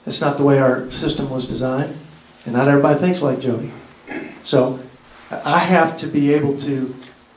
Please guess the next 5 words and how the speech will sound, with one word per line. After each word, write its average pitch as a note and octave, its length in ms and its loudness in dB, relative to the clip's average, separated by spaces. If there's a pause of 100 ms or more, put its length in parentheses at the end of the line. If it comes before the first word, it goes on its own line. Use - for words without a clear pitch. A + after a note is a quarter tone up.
(300)
to C#3+ 100 -6
move D#3 880 2
and C3 220 -10
meet F#3 320 0
people D3+ 580 0